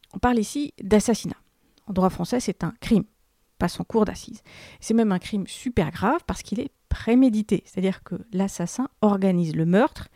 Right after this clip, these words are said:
il le planifie à l'avance, seul ou avec un complice. Le complice, justement,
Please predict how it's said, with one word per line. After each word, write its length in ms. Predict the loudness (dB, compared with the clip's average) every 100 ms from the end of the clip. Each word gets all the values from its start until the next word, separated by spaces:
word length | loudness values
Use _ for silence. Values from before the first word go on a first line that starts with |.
| _ _ _ -12
il 180 | -8 -6
le 60 |
planifie 680 | -6 0 2 4 2 0 -2
à 40 | -2
l'avance, 520 | 0 2 2 0 -8 -20 _ _ _ _
seul 300 | -4 2 2 2
ou 100 | 2
avec 240 | 0 0
un 80 | -2
complice. 500 | -4 -10 -12 -20 -20 _ _ _ _ _ _ _ _ -16
Le 60 |
complice, 500 | 0 0 2 2 2
justement, 460 | 0 0 4 4